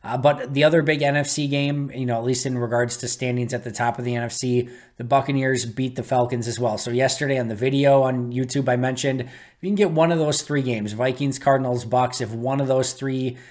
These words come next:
can, can lose, you, you probably feel pretty decent about the day. You probably would have preferred it to be the Cardinals or the Bucks, but in the end of the day, Cardinals and Bucks win mostly as expected, easily as expected,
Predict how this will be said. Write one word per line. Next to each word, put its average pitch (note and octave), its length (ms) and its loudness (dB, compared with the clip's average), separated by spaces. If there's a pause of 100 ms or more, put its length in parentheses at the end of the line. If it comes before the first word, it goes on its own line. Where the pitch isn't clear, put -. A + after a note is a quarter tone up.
(160)
can, B2 320 -2
can A#2+ 240 -4
lose, D3+ 520 0 (100)
you, B2+ 200 -4
you B2 140 -6
probably C#3+ 300 4
feel C#3+ 180 0
pretty C#3 240 0
decent C3 380 -2
about B2+ 240 0
the B2 80 -4
day. C3+ 360 0 (240)
You A#2+ 120 -8
probably D3+ 460 2
would C#3 160 2
have C#3 80 -2
preferred C#3+ 340 0
it C3 100 -4
to B2 60 -6
be C3+ 160 0
the B2+ 100 0
Cardinals C3+ 400 2
or C3 80 -2
the A2+ 100 -6
Bucks, C#3 360 0
but C3 260 0 (400)
in F3 40 -10
the F3 80 -4
end F3+ 120 0
of D3+ 60 -4
the C#3+ 80 0
day, B2+ 440 2
Cardinals C#3 400 2
and B2 100 -2
Bucks B2+ 300 0
win B2+ 460 -2
mostly C#3 420 0
as A#2+ 160 0
expected, A#2+ 720 -4
easily B2 400 0
as A#2 100 0
expected, A#2+ 640 -4